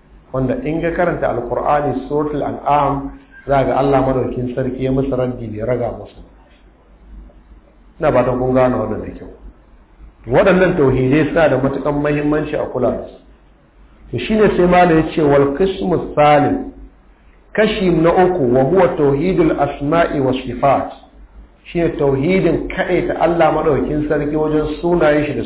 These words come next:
siffofin shi. Yani, abin nufi da wannan shine isbata ma asbatahu Allah li nafsihi. Shine lallai bawa yayi kokarin tabbatar wa Allah abin da ya tabbatar ma kanshi, aw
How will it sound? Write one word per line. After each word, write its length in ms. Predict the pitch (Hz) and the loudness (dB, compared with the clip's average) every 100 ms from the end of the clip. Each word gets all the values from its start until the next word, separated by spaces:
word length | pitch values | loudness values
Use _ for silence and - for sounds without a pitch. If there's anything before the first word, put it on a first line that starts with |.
| - | -6
siffofin 600 | 135 139 143 139 143 139 | -4 -2 0 0 2 2
shi. 260 | 139 - - - - _ - - - - - - | 0 -2 -8 -20 -20 _ -20 -16 -12 -14 -16 -6
Yani, 440 | 131 202 190 170 165 | 2 4 6 4 4
abin 300 | 156 190 202 | 4 4 4
nufi 260 | 214 185 151 | 2 2 2
da 60 | |
wannan 320 | 160 180 175 151 | 4 4 4 0
shine 280 | 160 160 151 - | 0 -2 -2 -4
isbata 800 | 139 - 135 139 180 190 185 156 | -6 -6 -4 2 4 4 4 2
ma 340 | 160 165 - 156 | 4 4 2 0
asbatahu 600 | 147 - 135 170 165 147 151 | -2 -4 -2 0 0 -2 0
Allah 500 | 151 143 156 160 151 135 | 0 2 4 4 4 0
li 100 | 123 | 0
nafsihi. 520 | 131 - - - - - - - - - - - - _ - _ _ _ _ | 0 -2 -6 -14 -18 -20 -20 -20 -20 -20 -20 -20 -20 _ -20 _ _ _ _
Shine 320 | - 196 190 160 | -8 -2 2 4
lallai 360 | 185 196 190 | 4 6 4
bawa 640 | 190 202 196 180 170 165 - - - - - - - | 6 6 6 6 6 4 0 -10 -18 -20 -20 -12 -2
yayi 200 | 151 185 | 2 4
kokarin 520 | 180 170 165 165 160 - - | 4 4 4 4 2 -2 -2
tabbatar 720 | 170 165 - 185 180 185 190 | -2 -2 2 2 2 2 4
wa 240 | 180 - | 4 4
Allah 440 | 175 180 180 165 147 | 4 4 4 4 4
abin 280 | 147 170 147 | 2 0 0
da 60 | |
ya 100 | 151 151 | 0 0
tabbatar 520 | 160 156 170 165 170 | -2 0 0 2 2
ma 120 | 170 139 | 2 0
kanshi, 680 | 180 180 180 165 160 160 - - _ - - | 2 2 2 2 2 0 -6 -20 _ -20 -4
aw 140 | 165 | 2